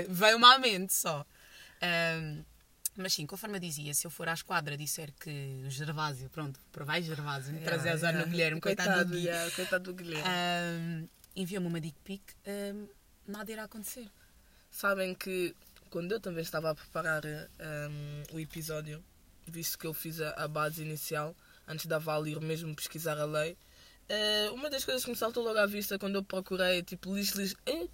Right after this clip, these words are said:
Speaker 1: Hum, capota!
Speaker 2: Eh, as leis portuguesas acerca do assédio, a primeira coisa que me saltou à vista foi uma notícia do Rádio Renascença que dizia assim: "Assédio sexual, um crime que ainda compensa."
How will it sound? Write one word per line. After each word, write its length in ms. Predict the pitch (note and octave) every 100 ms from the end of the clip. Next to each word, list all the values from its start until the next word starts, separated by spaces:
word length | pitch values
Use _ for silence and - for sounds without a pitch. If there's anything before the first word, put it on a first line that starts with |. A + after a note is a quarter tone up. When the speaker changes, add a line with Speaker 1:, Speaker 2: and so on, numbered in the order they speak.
| -
Speaker 1:
Hum, 280 | G3 C#4 A3+
capota! 840 | - B3 - C#5 D5+ D5+ - - -
Speaker 2:
Eh, 340 | G#3 G3 F#3+ F3+
as 120 | G3+
leis 200 | G#3+ A3
portuguesas 560 | - - G3 G3+ G3 F#3
acerca 380 | F3+ F#3 F#3+ F3+
do 120 | F3
assédio, 560 | F3 - F3+ F3+ F#3+ -
a 60 | F#3+
primeira 320 | G#3 G#3+ A3
coisa 260 | A3 G#3+
que 60 | G#3
me 40 | G3+
saltou 320 | G3 F#3+ G3
à 40 |
vista 300 | F#3+ F#3 F#3
foi 160 | F#3 F#3
uma 140 | F3+
notícia 400 | F3 F3 F3+ F3+
do 80 | E3+
Rádio 280 | E3+ E3 E3
Renascença 580 | E3+ E3 E3 E3 E3 E3
que 100 | -
dizia 240 | F3 E3
assim: 420 | D#3 - D#3+ D3 D3 - - - - -
"Assédio 720 | E3 - - G3 A#3 A3+ B3 B3
sexual, 800 | - B3 - - F3 E3+ E3+ -
um 140 | A3
crime 360 | G3+ G3+ F#3 F3
que 160 | - F#3
ainda 340 | F3 E3 D#3+
compensa." 640 | D#3+ E3+ E3 D#3+ D3+ - -